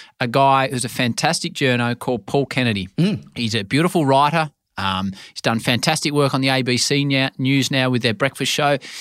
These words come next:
Speaker 1: And he left ten. And I remember saying to him, "P K," he, he was right into sports, so we had similar interests. So I, I sort of sat near sport,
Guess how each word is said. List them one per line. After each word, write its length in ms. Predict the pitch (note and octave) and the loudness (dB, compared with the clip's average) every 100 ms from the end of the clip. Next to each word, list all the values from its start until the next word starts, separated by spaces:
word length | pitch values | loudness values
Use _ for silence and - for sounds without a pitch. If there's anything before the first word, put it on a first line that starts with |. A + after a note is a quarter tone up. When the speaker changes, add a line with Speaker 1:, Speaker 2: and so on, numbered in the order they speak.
| - - | -12 -2
Speaker 1:
And 120 | D3 | 2
he 100 | G#3+ | 2
left 460 | C4+ E3+ F#3 - - | 4 2 0 -4 -2
ten. 340 | E3 C#3+ F#2 - _ - | 0 0 -2 -8 _ -4
And 120 | B2 | -2
I 40 | |
remember 260 | D3 A3 D4+ | 0 0 0
saying 260 | - G3 A3 | 0 0 2
to 60 | |
him, 140 | F#3 D#3 - - _ | 0 -2 -10 -20 _
"P 180 | - A3+ | 0 2
K," 380 | G3+ C#3+ G3 F#3+ - _ _ _ - | 4 4 2 0 -8 _ _ _ -6
he, 140 | F#3+ | 0
he 80 | A3 | 2
was 120 | G3 | 4
right 200 | F3+ D#3 | 4 4
into 140 | C#3 A#2+ | 2 -2
sports, 320 | - C3 - | 0 -2 0
so 60 | E3+ | 0
we 60 | |
had 120 | D#3+ | 0
similar 260 | - D#3 C3+ | -2 -6 -6
interests. 380 | B2+ B2+ G#2+ - | -6 -8 -6 -2
So 100 | E3 | 0
I, 360 | E3+ G3 - C4 | 4 2 4 0
I 20 | |
sort 180 | - E4+ | 0 0
of 60 | |
sat 300 | - F#3 F#3 | 2 2 2
near 220 | F#3+ F#3+ F#3 | 2 2 2
sport, 500 | - D#3 D3+ D3+ | 2 4 4 2